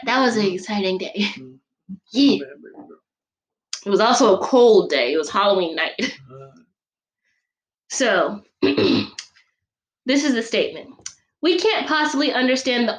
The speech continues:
Speaker 1: origin of our universe if we haven't even figured out how our own universe works completely."
Speaker 2: Mm-hmm.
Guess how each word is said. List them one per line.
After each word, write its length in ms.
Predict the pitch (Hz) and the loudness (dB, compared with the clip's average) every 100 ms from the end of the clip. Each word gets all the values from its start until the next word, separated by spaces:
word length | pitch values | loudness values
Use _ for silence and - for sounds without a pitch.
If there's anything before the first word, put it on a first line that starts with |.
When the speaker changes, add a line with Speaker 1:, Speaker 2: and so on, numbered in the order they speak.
| - | 0
Speaker 1:
origin 460 | 320 294 226 208 | 2 2 0 0
of 100 | 196 | 0
our 140 | 190 185 | 0 2
universe 520 | 190 190 190 196 196 | 2 0 0 -2 -4
if 180 | 220 214 | -8 -6
we 180 | 233 214 _ - | -8 -10 _ -10
haven't 360 | 285 294 320 311 - | -6 -2 -2 -4 -4
even 260 | 254 233 233 | -2 0 0
figured 200 | 226 220 | 0 0
out 140 | 196 | 0
how 180 | 202 226 | 0 2
our 160 | 220 202 | 2 2
own 280 | 208 214 214 | 2 2 2
universe 420 | 196 175 180 - 202 | 2 0 -2 -6 -4
works 320 | 202 196 - | -2 -2 -4
completely." 480 | 165 - - _ 180 | -16 -16 -20 _ -20
Speaker 2:
Mm-hmm. 280 | 165 156 | -20 -20